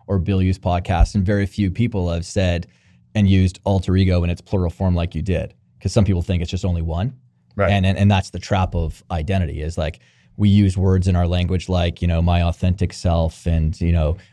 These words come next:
Speaker 1: we point at someone and, you know, like, "How's your week?" And in my head, it's like, "Well, which, which you are you talking about? Are you talking about the dad me? Are you
Speaker 2: Yeah.
Speaker 1: talking about the athlete me? Are you talking about,"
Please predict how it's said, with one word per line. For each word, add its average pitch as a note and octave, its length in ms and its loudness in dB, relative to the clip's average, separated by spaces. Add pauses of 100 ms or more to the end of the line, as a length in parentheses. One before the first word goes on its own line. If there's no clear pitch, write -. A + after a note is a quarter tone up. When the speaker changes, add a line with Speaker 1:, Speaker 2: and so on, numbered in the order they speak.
Speaker 1:
we F#2 120 2
point F2 260 2
at E2 60 0
someone E2 260 2
and, D#2+ 300 0
you E2 100 -8
know, E2+ 120 -4
like, F2 220 -4 (340)
"How's F#2 300 2
your F2+ 340 2
week?" E2+ 400 -4 (360)
And F#2 140 2
in F2 80 4
my F#2+ 200 2
head, F2+ 200 2
it's D#2+ 240 -6
like, D#2+ 280 0 (120)
"Well, E2 220 -4
which, F2 280 -2 (280)
which G2 260 -4
you F#2 260 2
are E2 80 -2
you E2 140 -2
talking G2 340 0
about? D2+ 180 -6
Are D#2 40 -4
you E2+ 140 -2
talking F#2+ 320 0
about E2 160 -4
the F2+ 80 -14
dad F2+ 360 -4
me? C#3+ 300 0
Are A2+ 80 -4
you F2 140 -4
Speaker 2:
Yeah. F2+ 180 2
Speaker 1:
talking F#2+ 160 0
about F2 280 -2
the D#2 100 -10
athlete F#2+ 480 -8
me? D3+ 260 -6
Are B2+ 60 -4
you F2+ 120 -4
talking F2 320 -8
about," F2 200 -10